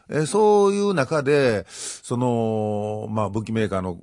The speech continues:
まあ、株がドーンと上がっていくわけですよね。そうすると、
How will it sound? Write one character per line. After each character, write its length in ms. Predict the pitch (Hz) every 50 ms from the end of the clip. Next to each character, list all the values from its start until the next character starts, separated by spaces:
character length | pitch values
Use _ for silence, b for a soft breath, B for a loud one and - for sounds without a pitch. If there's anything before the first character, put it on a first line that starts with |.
| -
ま 180 | - 104 98 90
あ、 40 | 92
株 220 | - - 120 113
が 100 | 107 113
ド 240 | 95 90 107 131 120
ー 160 | 107 117 123
ン 60 | 120 107
と 80 | 107
上 80 | 113 117
が 80 | 120
っ 40 | 120
て 140 | 104 - 117
い 80 | 113 104
く 80 | 113
わ 80 | 113 98
け 80 | 92
で 80 | 85 90
す 120 | 85 -
よ 100 | 92 95
ね。 220 | 120 151 147 127 117
そ 180 | - 151 160
う 40 | 156
す 80 | - 156
る 140 | 151 156 139
と、 400 | - 190 190 180 143 120 -